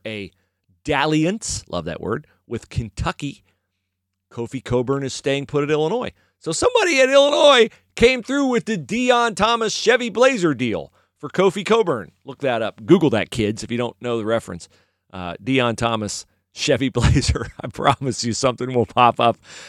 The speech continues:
about Bruce Pearl and Lou Henson and Iowa and Illinois. And, oh, it was a delicious era of Big Ten basketball. But at any rate, Kofi Cockburn's gonna get paid to play at Illinois because, hey, everybody's getting paid now, right?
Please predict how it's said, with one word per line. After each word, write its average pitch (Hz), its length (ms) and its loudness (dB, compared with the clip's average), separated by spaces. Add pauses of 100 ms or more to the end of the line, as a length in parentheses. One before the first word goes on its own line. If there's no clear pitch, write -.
about 123 360 2
Bruce 143 280 2
Pearl 135 500 4
and 101 140 -6
Lou 131 180 0
Henson 127 460 -2
and 98 180 -8
Iowa 127 480 2
and 113 180 -6
Illinois. 120 520 0
And, 92 220 -6
oh, 110 200 4
it 107 40 -2
was 117 120 -2
a 117 60 -4
delicious 101 440 -2
era 98 260 0
of 80 100 -8
Big 90 180 -6
Ten 92 160 -8
basketball. 87 500 -8 (580)
But 165 140 4
at 180 80 4
any 220 200 8
rate, 151 340 8 (440)
Kofi 226 300 6
Cockburn's 190 420 4
gonna 160 160 0
get 147 200 -4
paid 147 280 2
to 120 60 -10
play 143 200 2
at 139 60 6
Illinois 139 340 4
because, 180 260 2
hey, 403 260 4
everybody's 403 340 -2
getting - 220 -6
paid 120 240 2
now, 80 180 -6
right? 135 280 0